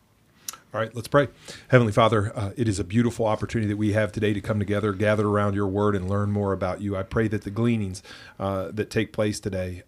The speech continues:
uh, provoke us to, to worship you a little more, to love you a little deeper,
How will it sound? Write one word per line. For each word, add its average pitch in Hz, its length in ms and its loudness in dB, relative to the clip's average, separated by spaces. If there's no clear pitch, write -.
uh, 92 140 -10
provoke 104 460 0
us 92 220 -2
to, 98 260 -6
to 107 100 -2
worship 98 380 0
you 110 100 -2
a 101 40 0
little 104 180 -2
more, 92 220 -4
to 95 100 -6
love 92 180 0
you 98 140 -2
a - 20 0
little 98 220 -4
deeper, 92 340 -4